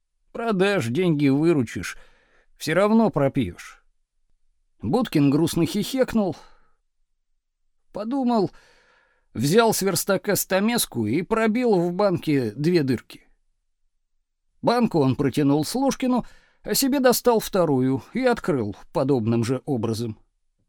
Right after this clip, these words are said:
Они начали пробовать. "Чего давно в гости не заходил?" спросил Слушкин.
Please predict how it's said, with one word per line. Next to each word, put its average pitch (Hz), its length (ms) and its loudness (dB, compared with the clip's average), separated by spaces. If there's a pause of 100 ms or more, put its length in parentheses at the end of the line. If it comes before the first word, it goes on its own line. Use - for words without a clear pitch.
(100)
Они 285 360 -4
начали 214 400 -4
пробовать. 127 520 -4 (2500)
"Чего 202 200 -4
давно 254 260 6
в 240 60 2
гости 226 300 0
не 214 140 2
заходил?" 165 640 -2
спросил 123 520 -4
Слушкин. - 460 -8